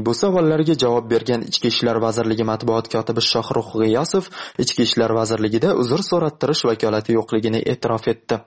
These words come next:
Bular internet orqali bir-birini haqorat qilgan va bu holat jamoatchilikda salbiy fikr uyg'otgan. Shuning uchun bizning xodimlar ular bilan profilaktik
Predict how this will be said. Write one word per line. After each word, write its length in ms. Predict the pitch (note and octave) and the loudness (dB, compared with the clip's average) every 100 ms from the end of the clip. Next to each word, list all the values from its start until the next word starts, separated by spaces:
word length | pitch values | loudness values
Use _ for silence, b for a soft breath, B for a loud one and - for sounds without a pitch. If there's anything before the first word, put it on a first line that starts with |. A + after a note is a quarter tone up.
| _ _ _ - | _ _ _ 0
Bular 260 | C3 F3+ F3 | 2 2 0
internet 360 | C#3 D3 D3+ E3 B2+ | 0 0 0 0 0
orqali 340 | - C3 D#3+ C#3+ | 0 0 2 2
bir-birini 400 | D#3+ C#3 A#2+ B2+ | 2 2 0 -2
haqorat 380 | B2+ - A#2 A2 - | -4 -2 0 0 -2
qilgan 280 | A#2 A2+ G#2+ B B A#2 | -2 0 -2 B B 0
va 80 | A2+ | 2
bu 60 | C3+ - | 2 0
holat 340 | F#3+ G3 - B2 | 0 0 0 0
jamoatchilikda 680 | A2+ G#2+ A2 - G#2+ - A#2 | 2 0 -2 -2 -2 -2 -2
salbiy 300 | A#2+ A2 A2+ | -2 0 0
fikr 240 | A2 - B2 | -2 0 2
uyg'otgan. 440 | A2+ A2+ A2+ A2+ A2 - B B B | 2 0 0 -2 -4 -8 B B B
Shuning 220 | - C3 B2 | 0 2 2
uchun 240 | B2 D3+ C#3 | 2 2 2
bizning 260 | B2 C#3 C#3 | 2 0 0
xodimlar 420 | C#3 B2 B2 D3+ - | 0 0 0 0 2
ular 180 | C3+ D#3 D3 | 2 2 0
bilan 180 | D3 D3 | 0 -2
profilaktik 540 | C3+ B2+ C3 B2 - | -4 0 0 0 -4